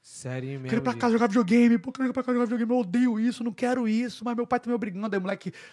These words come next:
Speaker 2: trocava de uma escola pra outra porque ele apanhava naquela escola,
Speaker 1: Caralho,
Speaker 2: não tinha
Speaker 1: cara.
Speaker 2: amigos, ou seja, ele era um
Speaker 1: Caralho.
Speaker 2: moleque, mas aquele
Speaker 1: Rejeitado.
Speaker 2: típico,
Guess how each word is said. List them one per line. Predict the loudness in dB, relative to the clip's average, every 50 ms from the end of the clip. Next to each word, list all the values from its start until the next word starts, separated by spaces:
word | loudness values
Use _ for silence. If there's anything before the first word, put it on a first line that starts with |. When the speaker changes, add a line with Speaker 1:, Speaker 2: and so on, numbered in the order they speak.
| _ _
Speaker 2:
trocava | -2 -2 0 0 0 0 0
de | 0 0
uma | -2 -2
escola | -2 0 0 0
pra | 0 0 2 2
outra | 2 2 0 -4
porque | -8 -8 -10 -6 -6 -4
ele | -4 -4
apanhava | -4 -4 -6 -6 -2 0 2 2 2 2 0
naquela | -2 -2 -4 -4
escola, | -4 -6 -6 -4 -2 0 0 0 0 0 -2 -4 -8 _ _ _ _ _ _ _ _ _ _ _ _
Speaker 1:
Caralho, | -20 -20 -16 -8 -4
Speaker 2:
não | -4 -2
tinha | 0 0 0 2 2 2
Speaker 1:
cara. | 2 2
Speaker 2:
amigos, | 2 4 4 4 4 4 2 0 -2 -2 -8 -14 _ _ _ _ -2
ou | -2 0
seja, | 2 2 0 0
ele | 0 0
era | 0 0
um |
Speaker 1:
Caralho. | 0 -2 -2 -4
Speaker 2:
moleque, | -4 -4 -6 -8 -12 -12
mas | -10 -10 -10 -10
aquele | -8 -8 -8 -8 -6
Speaker 1:
Rejeitado. | -6 -6 -2 -2 0 0 -2 -2 -2 -4 -2 0 -2 -2
Speaker 2:
típico, | -2 -6